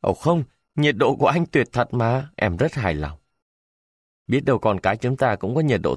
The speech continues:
tuyệt như thế cả." "Có thể con cái chúng ta lại có nhiệt độ tồi." "Em sẽ làm gì cho anh để bác sĩ Valentini khám?"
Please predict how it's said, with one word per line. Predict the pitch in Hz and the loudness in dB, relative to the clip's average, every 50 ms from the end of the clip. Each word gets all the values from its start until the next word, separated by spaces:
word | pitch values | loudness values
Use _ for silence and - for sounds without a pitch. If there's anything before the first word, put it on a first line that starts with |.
| - | 0
tuyệt | - 101 87 - - | 0 0 0 0 -2
như | 92 95 | -4 -4
thế | - - 123 143 - | -2 -2 -2 -2 -2
cả." | - 101 87 - - _ _ _ _ _ _ _ _ _ _ _ _ _ _ _ _ _ _ _ _ _ _ _ _ _ _ _ _ _ _ _ | -4 -6 -6 -8 -14 _ _ _ _ _ _ _ _ _ _ _ _ _ _ _ _ _ _ _ _ _ _ _ _ _ _ _ _ _ _ _
"Có | - 101 | -2 -2
thể | - - 131 101 85 78 | 0 2 2 2 2 2
con | - 98 98 | 0 -2 0
cái | 92 - 101 | 0 0 -2
chúng | 98 - - 120 135 | -2 -2 -2 -4 -2
ta | - 131 120 113 | 0 0 0 0
lại | 101 78 | 0 0
có | - 110 | 0 0
nhiệt | 123 135 120 95 64 | 2 2 2 0 0
độ | - 71 64 - - | 0 -2 -2 -2 -2
tồi." | - 92 87 85 87 90 92 - _ _ _ _ _ _ _ _ _ _ _ _ _ _ _ _ _ _ _ _ _ _ _ - | 0 0 0 0 -4 -6 -10 -14 _ _ _ _ _ _ _ _ _ _ _ _ _ _ _ _ _ _ _ _ _ _ _ -4
"Em | - - | -4 -2
sẽ | - 165 151 | 0 0 2
làm | 156 131 104 95 | 2 2 2 2
gì | 90 98 101 98 95 | 2 2 2 2 2
cho | - - 135 | 2 2 2
anh | - - 123 127 123 120 | 2 2 2 0 2 2
để | 107 95 82 78 76 | 2 2 2 2 0
bác | 80 101 131 | 0 -2 -2
sĩ | - 139 135 | -2 -2 -2
Valentini | 143 143 131 123 120 - 131 120 120 123 | 0 0 0 0 0 0 0 0 0 0
khám?" | 113 - - 113 113 135 165 214 | -2 -4 -8 -8 -8 -8 -10 -12